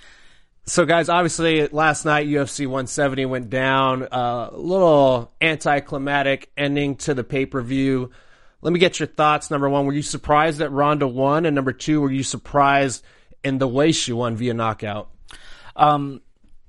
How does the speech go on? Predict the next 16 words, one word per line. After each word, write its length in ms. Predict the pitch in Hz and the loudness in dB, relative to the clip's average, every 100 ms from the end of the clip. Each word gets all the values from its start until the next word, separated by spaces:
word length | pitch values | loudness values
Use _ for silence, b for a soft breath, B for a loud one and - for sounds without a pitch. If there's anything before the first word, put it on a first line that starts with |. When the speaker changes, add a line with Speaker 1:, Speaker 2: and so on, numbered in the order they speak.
| - | -8
Speaker 2:
no, 320 | 196 233 196 | -2 2 4
I 80 | 123 | 4
wasn't 280 | 147 160 131 | 2 0 0
very 160 | 123 | 0
surprised 460 | - 110 107 104 - | -2 -2 -2 -4 -4
by 260 | 104 101 101 | -4 -2 -2
many 260 | 104 104 | -2 -2
of 80 | 95 | -2
the 80 | 95 | -4
results 380 | 90 95 90 85 | -4 -6 -6 -6
at 80 | |
all. 240 | 87 85 82 | -6 -6 -8
Um, 320 | - 87 82 - | -10 -8 -8 -12
I 60 | |
think 160 | - 104 | -10 -8
probably 360 | - 139 90 | -6 -6 -8